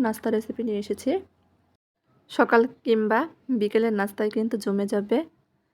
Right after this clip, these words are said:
খেতে অসম্ভব মজার, তৈরি করার কোনো ঝামেলা নেই, খুব সহজেই তৈরি করে নিতে পারেন। এটাকে কিন্তু চিরা আলুর মাসালাদার পুরিও বলতে পারেন, মানে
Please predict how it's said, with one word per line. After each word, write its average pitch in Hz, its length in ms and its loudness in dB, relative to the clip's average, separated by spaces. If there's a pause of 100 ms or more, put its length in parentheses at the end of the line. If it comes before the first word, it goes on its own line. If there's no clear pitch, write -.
(200)
খেতে 240 260 0 (160)
অসম্ভব 220 440 -2 (180)
মজার, 190 360 -2 (340)
তৈরি 208 300 0
করার 214 240 -4
কোনো 247 160 -4 (280)
ঝামেলা 190 460 -4
নেই, 208 120 -8 (800)
খুব 226 180 2
সহজেই 208 380 -2
তৈরি 190 180 2
করে 196 180 -4
নিতে 208 200 -4
পারেন। 247 220 -2 (220)
এটাকে 226 340 -6
কিন্তু 202 280 -2 (1300)
চিরা 226 320 2 (140)
আলুর 220 280 0 (500)
মাসালাদার 226 680 -2 (240)
পুরিও 226 360 0
বলতে 196 260 -2
পারেন, 180 220 -2 (300)
মানে 233 160 -4